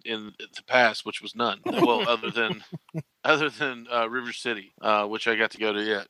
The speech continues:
which I love River City Comic. Uh, can't say m-, enough nice things, you know, about River City and how well it's put on.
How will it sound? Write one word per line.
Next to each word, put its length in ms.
which 360
I 80
love 400
River 220
City 240
Comic. 280
Uh, 420
can't 240
say 160
m-, 220
enough 480
nice 340
things, 260
you 120
know, 320
about 480
River 220
City 460
and 220
how 100
well 220
it's 100
put 180
on. 360